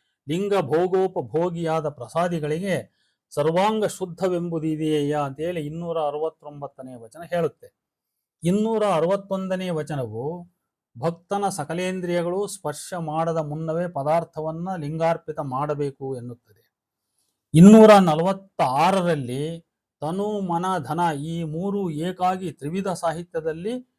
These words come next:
ಮುಟ್ಟಿಕೊಂಡುದು ಪ್ರಸಾದವಲ್ಲ. ಹಾಗೆ ಭಾವಿಸಿ ಇಕ್ಕುವವ ಶಿವದ್ರೋಹಿ, ಕೊಂಬುವನು ಗುರುದ್ರೋಹಿ ಎನ್ನುತ್ತದೆ. ಪ್ರಸಾದಿ ಎಂದರೆ ಕಾಯ ಜೀವ ಇಂದ್ರಿಯ ಈ ಮೂರರ ವಿರೋಧಿಯಾದವನಿಗೆ ಮಾತ್ರ ಸಾಧ್ಯ.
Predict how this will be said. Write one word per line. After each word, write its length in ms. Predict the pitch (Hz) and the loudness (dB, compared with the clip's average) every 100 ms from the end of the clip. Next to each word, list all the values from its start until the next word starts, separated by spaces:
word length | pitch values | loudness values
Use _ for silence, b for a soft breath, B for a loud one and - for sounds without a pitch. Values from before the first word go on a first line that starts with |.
| _ - | _ -10
ಮುಟ್ಟಿಕೊಂಡುದು 800 | 180 - 226 214 190 190 170 165 | -10 -8 -6 -4 -4 -4 -4 -6
ಪ್ರಸಾದವಲ್ಲ. 720 | 143 - 165 165 151 143 117 131 180 185 _ _ _ | -6 -2 0 0 0 -2 -4 -4 -4 -8 _ _ _
ಹಾಗೆ 440 | - 143 180 196 180 | -4 0 2 2 -2
ಭಾವಿಸಿ 540 | 110 139 185 185 180 | 0 0 0 -2 -6
ಇಕ್ಕುವವ 500 | 160 - 170 165 156 | -8 -8 -2 0 0
ಶಿವದ್ರೋಹಿ, 1080 | - 143 170 156 151 143 120 151 196 196 - _ - | -4 -2 -2 -2 0 0 0 -4 -6 -8 -18 _ -6
ಕೊಂಬುವನು 560 | 170 196 190 185 170 | -2 -2 0 0 -2
ಗುರುದ್ರೋಹಿ 640 | 127 147 175 156 156 151 160 | -4 -4 -4 -2 -2 -2 -4
ಎನ್ನುತ್ತದೆ. 600 | 151 151 143 113 101 - _ _ _ - | -6 -8 -8 -12 -14 -20 _ _ _ -2
ಪ್ರಸಾದಿ 500 | 135 135 180 196 196 | -2 2 2 2 2
ಎಂದರೆ 640 | 175 170 143 123 123 165 165 _ _ - | 0 -2 -2 -4 -4 -6 -10 _ _ -2
ಕಾಯ 440 | 147 180 185 180 | 0 2 0 -2
ಜೀವ 320 | 131 165 185 | -4 -8 -2
ಇಂದ್ರಿಯ 500 | 175 160 170 160 170 | -2 -2 -6 -4 -2
ಈ 340 | 147 135 165 175 | -2 -4 -10 -8
ಮೂರರ 600 | 139 165 202 190 180 165 | -8 -6 -2 0 0 -2
ವಿರೋಧಿಯಾದವನಿಗೆ 1080 | 131 151 180 185 165 147 156 165 160 156 151 | 0 0 0 0 -2 -2 0 -2 -6 -12 -10
ಮಾತ್ರ 360 | 151 151 165 165 | -8 -8 -8 -10
ಸಾಧ್ಯ. 500 | - 147 139 120 | -2 -4 -2 -8